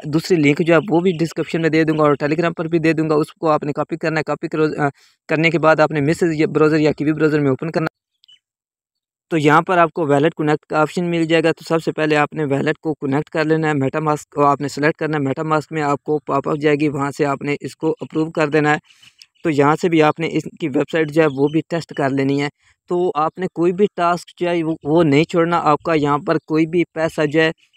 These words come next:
वो नहीं लगेगा, फ्री वाले हैं। तो आपने ये मस्ट कर लेना, कनेक्ट कर लेना। कनेक्ट करने के बाद आपने वापस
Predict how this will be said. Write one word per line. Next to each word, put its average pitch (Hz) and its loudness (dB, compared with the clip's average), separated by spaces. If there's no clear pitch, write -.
वो 147 4
नहीं 143 6
लगेगा, 160 2
फ्री 151 0
वाले 160 4
हैं। 156 0
तो 147 -8
आपने 147 0
ये 143 2
मस्ट 143 -4
कर 143 -4
लेना, 143 -2
कनेक्ट 151 -6
कर 165 0
लेना। 156 -4
कनेक्ट 151 -8
करने 147 -4
के 151 -2
बाद 143 -2
आपने 151 -4
वापस 143 -4